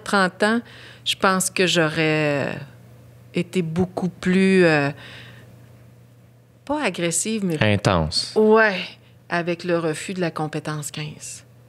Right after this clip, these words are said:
Speaker 1: Là,
Speaker 2: Ouais.
Speaker 1: j'essaie de comprendre pourquoi. Mais ce qui me soulage, c'est qu'il y a trois universités qui ont dit « OK », puis sûrement d'autres, là, qui ont dit « Vous voulez pas le faire ? Ben, nous autres, on va le faire. »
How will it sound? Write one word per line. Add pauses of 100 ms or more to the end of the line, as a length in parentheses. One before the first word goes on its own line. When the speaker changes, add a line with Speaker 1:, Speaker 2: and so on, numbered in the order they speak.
(1120)
Speaker 1:
Là,
Speaker 2:
Ouais.
Speaker 1:
j'essaie
de
comprendre (100)
pourquoi. (400)
Mais
ce
qui
me
soulage,
c'est
qu'il
y
a
trois
universités
qui
ont
dit « (180)
OK », (260)
puis
sûrement
d'autres,
là, (320)
qui
ont
dit « (160)
Vous
voulez
pas
le
faire ?
Ben,
nous
autres,
on
va
le
faire. »